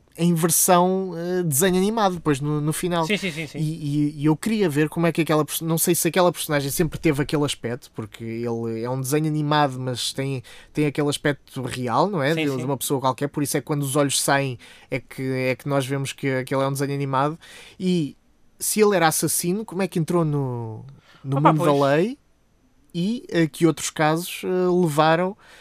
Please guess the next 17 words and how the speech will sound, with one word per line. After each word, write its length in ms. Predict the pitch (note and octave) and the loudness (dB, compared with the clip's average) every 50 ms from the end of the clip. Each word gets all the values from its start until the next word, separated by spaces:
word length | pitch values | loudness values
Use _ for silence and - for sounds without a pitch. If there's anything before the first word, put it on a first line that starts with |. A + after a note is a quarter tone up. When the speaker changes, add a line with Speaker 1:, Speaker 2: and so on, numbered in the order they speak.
| - - _ | -20 -20 _
Speaker 1:
eh, 640 | - C#3 C3 B2 A#2+ A#2 A2+ A2 A2 G#2+ G#2 G#2 G#2 | -4 -2 0 0 0 0 -2 -2 -4 -4 -6 -8 -8
a 40 | G#2 | -10
personagem 340 | - - - A#2+ G#2+ G#2+ A2+ | -10 -8 -8 -8 -8 -8 -10
do 100 | A#2 A2 | -10 -10
Christopher 380 | - B2 A2+ - A#2+ - B2 B2 | -8 -8 -8 -8 -8 -6 -6 -4
Lloyd, 220 | B2 B2 B2+ B2 | -2 -2 -2 -2
do 180 | B2+ C#3+ C3+ A#2+ | -2 -4 -2 0
Judge, 400 | B2+ D3 C3 C3+ C3+ C3+ C#3+ D3 | 0 0 0 0 0 -2 -2 0
a 200 | D3 D3+ D3+ D3+ | 0 0 2 2
chegar 340 | - - - C#3+ D3 D3 D#3 | 0 0 0 2 2 2 2
àquele, 640 | D#3+ - - E3 D#3+ D#3+ D#3+ E3 E3 E3 E3 E3 E3 | 0 0 0 0 0 2 0 0 0 0 0 0 0
àquele 220 | D#3+ - E3+ E3 | 0 0 0 0
ponto 340 | D3+ - D#3+ E3+ E3 D#3+ - | 0 2 2 2 2 0 -2
de, 480 | D#3+ D#3+ E3 E3 E3 E3 D#3+ D#3 D3+ D3+ | -4 -2 -2 -2 -2 -2 -4 -4 -4 -6
de 60 | D3+ | -6
poder? 340 | D3+ - F3+ F3 E3+ E3 - - | -6 -4 -4 -4 -4 -4 -6 -8
Speaker 2:
Ok. 300 | F3 D3 - - C#3+ | -12 -12 -10 -12 -14